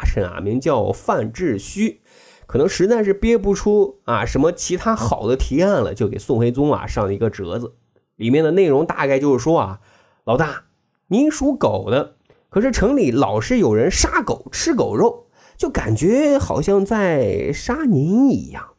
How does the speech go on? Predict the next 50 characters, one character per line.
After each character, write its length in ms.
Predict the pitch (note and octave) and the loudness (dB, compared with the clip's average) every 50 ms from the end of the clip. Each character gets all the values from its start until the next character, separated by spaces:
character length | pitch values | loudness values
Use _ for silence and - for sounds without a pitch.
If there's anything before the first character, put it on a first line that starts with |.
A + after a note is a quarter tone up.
| _ _ _ _ _ | _ _ _ _ _
啊。” 180 | _ - G#2+ B2 | _ -4 -2 0
微 200 | C3+ D3+ G3+ B3+ | 2 2 2 2
臣 180 | B3 C4 B3+ A#3 | 2 2 2 4
觉 140 | F#3 G3+ G#3+ | 2 2 2
得 140 | A3+ A3+ - - _ - - - _ _ - | 0 -2 -4 -14 _ -20 -20 -20 _ _ -4
这 80 | - C#4+ | -4 -4
大 380 | D4 - G4+ G4+ F#4+ - - | -2 -2 -4 -4 -2 -4 -4
不 240 | D#3+ F#3+ G3 F#3 D#3+ | -2 0 0 0 0
妥 320 | - - A#2 G2 F2 - | 0 -2 -2 -4 -6 -6
啊， 380 | - - - - - - _ _ _ _ _ _ _ _ _ _ - | -8 -8 -8 -10 -12 -14 _ _ _ _ _ _ _ _ _ _ -4
要 140 | - B3+ B3+ | 0 0 2
不 560 | A3+ A#3 A3+ A3+ G#3+ G#3 G#3 G3+ - - _ _ _ - | 4 4 4 4 4 4 2 2 0 -4 _ _ _ -6
咱 180 | - F#3+ A3+ A3+ | -2 -2 0 0
干 240 | A#3 A#3+ A#3+ B3 | 2 2 2 2
脆 180 | A#3+ - B3+ A#3 | 2 0 -2 -2
禁 360 | A3+ - - - D4+ C4+ F#3+ | -2 -4 -2 0 2 2 2
了 120 | B2+ G2+ G2 | 2 0 -2
得 300 | - A#2+ A#2+ F#3 B3+ - | -2 2 2 4 4 2
了。 180 | - - _ _ _ _ _ _ _ _ _ _ _ _ _ _ _ | 0 -6 _ _ _ _ _ _ _ _ _ _ _ _ _ _ _
这 100 | - F3+ | -8 -8
宋 220 | E3+ - - A3+ A#3+ | -4 -2 0 2 2
徽 140 | B3+ B3+ | 2 2
宗 180 | A#3 C4+ C#4+ E4 | 2 2 2 2
想 240 | - - - - - | 0 -2 -6 -6 -4
了 100 | - A#2+ | -4 -4
一 60 | A#2+ | -4
想 140 | A#2 A#2+ - | -4 -6 -12
啊， 260 | - - - - _ _ _ _ _ _ _ _ _ | -16 -18 -20 -20 _ _ _ _ _ _ _ _ _
这 140 | - - C#4 | -2 0 2
民 300 | A3 G#3 A3 C#4 D4 C#4 | 4 4 4 6 4 4
间 600 | B3+ C#4+ B3+ B3+ B3+ B3 A#3+ A3+ G#3+ F#3 E3+ E3+ | 4 4 4 6 6 6 6 4 4 2 0 -2
天 400 | D#3+ - - C#4+ C#4+ C#4+ C#4 C4+ | -2 -2 -2 0 2 4 2 2
天 320 | A#3 - B3 A#3+ A#3 A#3 A#3+ | 2 2 2 4 4 2 2
杀 360 | - - - - - D4 B3+ | 0 -4 -6 -6 -6 -8 -4
狗 240 | - B2+ - - - | -4 -4 -4 -4 -8
吃 300 | - - - A#3+ A#3+ A#3+ | -10 -8 -6 -4 -4 -2
狗， 120 | G3 B2 G2+ | -2 -2 -2
我 600 | - - C#3 D3+ C#3 B2 B2 C3 B2+ - - - | 0 2 2 4 4 2 2 2 0 0 0 0
又 200 | - A3 A#3+ G3 | 0 2 2 2
属 280 | - - - - F#3 F#4+ A4+ A4 F#4 | 0 -2 -2 0 2 4 4 2 2
狗， 520 | - F#2 D#2 D#2+ F2 A2 C3 A2 E2+ G2+ B2 | 0 -2 -2 0 2 2 4 2 2 0 -2
确 340 | - - - B4+ A#4+ - B2+ | -6 -6 0 2 2 2 2
实 160 | - - C3 | 0 -2 -4
不 240 | A#2 A2+ A2+ A2+ G#2 | -2 0 0 0 2
是 60 | - | 0
啥 120 | A2 A2+ | 0 -4
好 220 | G#2 - - - - | -4 -8 -10 -10 -8
兆 220 | - G2+ - D2 | -10 -10 -10 -10
头 140 | - - - | -14 -14 -18
啊， 80 | - | -18